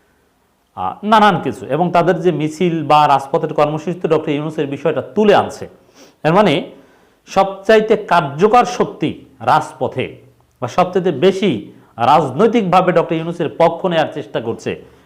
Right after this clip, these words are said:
এটা বিএনপির চাইতেও এবি পার্টি বেশি। It's significant। এটা এবি পার্টির একটা স্মার্ট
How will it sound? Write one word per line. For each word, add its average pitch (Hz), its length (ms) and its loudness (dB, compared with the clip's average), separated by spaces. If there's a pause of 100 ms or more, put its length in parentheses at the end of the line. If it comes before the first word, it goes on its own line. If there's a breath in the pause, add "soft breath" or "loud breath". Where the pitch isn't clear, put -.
এটা 151 140 0
বিএনপির 190 540 -2
চাইতেও 180 280 0
এবি 151 260 -2
পার্টি 156 280 -2
বেশি। 113 440 -8 (240 soft breath)
It's 135 220 -6
significant। 156 440 -2
এটা 117 180 -2
এবি 156 160 0
পার্টির 170 220 -2
একটা 156 160 -4
স্মার্ট 156 440 -2